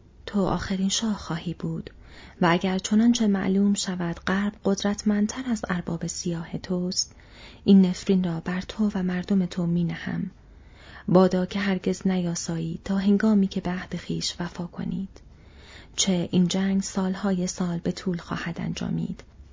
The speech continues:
و بار دیگر پیش از فرجام کار شما را فرا خواهند خواند.» و آنان از برابر خشم ایزیلدور گریختند و آنان را یارای این نبود که در جنگ به نیروهای ساورون بپیوندند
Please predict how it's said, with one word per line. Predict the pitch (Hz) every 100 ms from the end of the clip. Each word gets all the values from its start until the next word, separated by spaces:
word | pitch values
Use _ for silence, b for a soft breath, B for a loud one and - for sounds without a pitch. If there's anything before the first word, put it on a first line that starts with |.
| - -
و | 180
بار | 180 175 170
دیگر | 175 180 190 202 -
پیش | 226 - 202
از | -
فرجام | 185 175 175 165 170
کار | - 175 170
شما | 165 - 190 196
را | 175 165
فرا | - 175 170
خواهند | 165 170 170 170 180
خواند.» | - - 196 - - - - - - b b b b b b
و | 170
آنان | 147 175 180 185
از | 185 -
برابر | 208 220 226 247 214
خشم | - 208 - 185
ایزیلدور | 175 170 165 165 170
گریختند | 180 185 185 175 - 160 170 - B B B B
و | 240
آنان | 233 240 233
را | 208 190
یارای | 208 208 214 196
این | 196 196
نبود | 196 208 175 -
که | 180
در | 170
جنگ | 170 175 165 165
به | 175
نیروهای | 170 165 165 175 165 165
ساورون | - 170 160 165 160
بپیوندند | 170 - 165 160 165 165 170 -